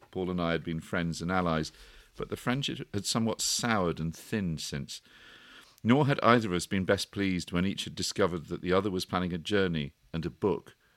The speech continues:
about the British coast. It was too close a coincidence for comfort.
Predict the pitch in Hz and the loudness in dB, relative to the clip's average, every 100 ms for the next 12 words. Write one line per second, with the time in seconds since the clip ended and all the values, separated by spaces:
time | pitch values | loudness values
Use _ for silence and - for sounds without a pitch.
0 | _ 76 90 80 90 82 - - 113 78 | _ -2 0 0 -4 -6 -10 -6 -4 -4
1 | - - _ _ _ _ - - 101 - | -6 -14 _ _ _ _ -14 -10 -10 -4
2 | 139 123 - 127 87 - 78 85 90 82 | -4 -4 2 2 2 -2 -6 -2 -2 -2
3 | - 71 - - - 107 95 - | -8 -10 -10 -12 -6 -6 -4 -12